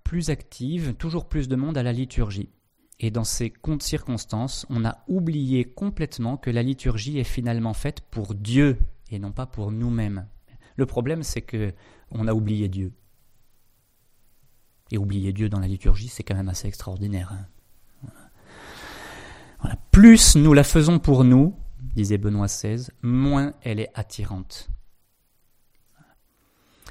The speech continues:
Parce que tous sentent très bien que l'essentiel se perd de plus en plus. Voilà. Et il disait, « Lorsque dans les réflexions sur la liturgie, on se demande seulement comment la rendre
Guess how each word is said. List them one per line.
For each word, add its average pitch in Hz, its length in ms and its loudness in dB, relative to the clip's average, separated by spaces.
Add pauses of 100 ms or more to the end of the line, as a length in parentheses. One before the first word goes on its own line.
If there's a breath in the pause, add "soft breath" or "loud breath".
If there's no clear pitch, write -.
(340 soft breath)
Parce - 280 2
que - 100 -2
tous - 420 0
sentent - 380 0
très 135 200 -2
bien 107 260 -4
que - 120 -10
l'essentiel 110 920 -6
se - 160 -8
perd 104 340 -6
de 98 60 -6
plus 98 260 -4
en 92 80 -6
plus. - 320 -6 (920)
Voilà. - 120 -18 (160)
Et 104 80 0
il 107 80 2
disait, « 107 360 4
Lorsque 143 340 4
dans 135 120 4
les 131 100 4
réflexions 165 640 -4
sur - 180 -8
la 120 100 -4
liturgie, 120 540 -6
on 117 80 -8
se - 140 -6
demande 127 420 -6
seulement 139 760 -8
comment 151 280 -4
la 123 140 -4
rendre 120 340 -6